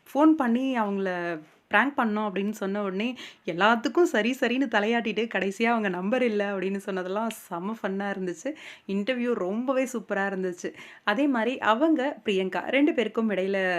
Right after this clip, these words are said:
இருக்கிற அந்த ரிலேஷன்ஷிப் வந்து ஃப்ரெண்ட்ஷிப் அப்படிங்கிறது ரொம்பவே ஸ்ட்ராங்கா சொன்னாரு. அவங்கள பத்தி போற நியூஸ் எல்லாமே ரூமர்ஸ் தான் அப்படின்னும் விளக்கியிருந்தாரு.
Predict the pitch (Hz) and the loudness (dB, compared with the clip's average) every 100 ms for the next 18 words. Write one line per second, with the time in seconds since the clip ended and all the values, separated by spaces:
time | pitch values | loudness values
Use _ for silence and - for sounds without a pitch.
0 | 165 160 - 190 202 180 180 170 170 202 | 0 -2 -2 -4 -2 -2 -2 -2 0 0
1 | 233 240 220 180 - 175 294 311 180 185 | 0 -2 -4 -8 -8 -4 -4 -2 -4 -4
2 | 208 220 175 170 170 165 180 165 170 190 | -4 -8 -6 -6 -6 -6 -6 -6 -6 -6
3 | - 165 165 175 175 156 165 170 - - | -8 -8 -6 -6 -6 -6 -4 -4 -4 0
4 | 302 381 339 262 262 233 226 226 214 233 | 2 4 4 2 0 0 0 0 -2 -2
5 | 220 196 202 175 269 302 _ _ 208 208 | -4 -2 -2 -2 -4 -6 _ _ -2 0
6 | 196 185 - 170 165 156 165 165 180 170 | 0 -4 -4 -4 -4 -2 -2 -2 -2 -2
7 | 165 160 180 170 165 160 226 | -2 -2 -6 -4 -4 -2 -2